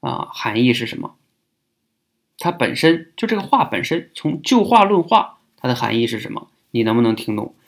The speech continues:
第二个是什么呢？他说这个话的时候，他背后有没有隐含一些什么情绪？隐含的情绪是什么样的？当然还有第三个层面是，有的人哈，话外是有话的，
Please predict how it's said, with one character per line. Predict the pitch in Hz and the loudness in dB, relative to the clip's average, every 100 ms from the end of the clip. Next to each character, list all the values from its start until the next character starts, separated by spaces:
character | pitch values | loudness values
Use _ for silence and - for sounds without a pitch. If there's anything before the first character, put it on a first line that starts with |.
| _ _ | _ _
第 | 151 | 2
二 | 160 | 4
个 | 135 | 2
是 | 135 | -2
什 | 120 | -4
么 | 113 | -2
呢？ | 110 117 - _ _ _ | -2 -4 -10 _ _ _
他 | - 196 | -8 -4
说 | - | -2
这 | 208 | 0
个 | 190 | -2
话 | - 208 | 0 2
的 | 165 | 2
时 | 156 135 | -2 -8
候， | 139 - _ _ - | -8 -10 _ _ -8
他 | 196 | -6
背 | 196 208 | -2 -2
后 | 196 196 | 2 2
有 | 131 | 4
没 | 160 | 2
有 | 196 | 2
隐 | 147 - | 2 2
含 | 120 123 156 | 0 -2 -2
一 | |
些 | 160 156 | -2 -4
什 | 139 | -4
么 | 156 | -2
情 | - - 110 131 | -2 -2 -2 -2
绪？ | 156 240 - _ _ _ _ _ _ - | -2 -4 -6 _ _ _ _ _ _ 0
隐 | 123 | 0
含 | 120 135 | 2 -2
的 | 185 | -2
情 | 190 - 117 143 | -4 -6 -4 -4
绪 | 233 | -4
是 | 196 | -4
什 | 127 - | -6 -8
么 | |
样 | - - | -12 -16
的？ | - _ _ _ _ _ _ _ - | -20 _ _ _ _ _ _ _ 0
当 | 135 | 2
然 | 135 | 4
还 | 151 | 2
有 | 135 | 2
第 | 151 | -2
三 | 151 180 | -2 0
个 | 165 | -2
层 | 120 | -2
面 | 113 113 | -2 -2
是， | 110 110 - _ _ _ _ - | -2 -8 -10 _ _ _ _ -10
有 | 110 | -2
的 | 147 | 2
人 | 160 107 110 | 2 0 -4
哈， | 117 - - _ _ | -6 -8 -12 _ _
话 | _ - 185 170 | _ 0 2 2
外 | 165 | -2
是 | 127 - | -4 -8
有 | |
话 | - - 156 | -12 -10 -10
的， | - | -10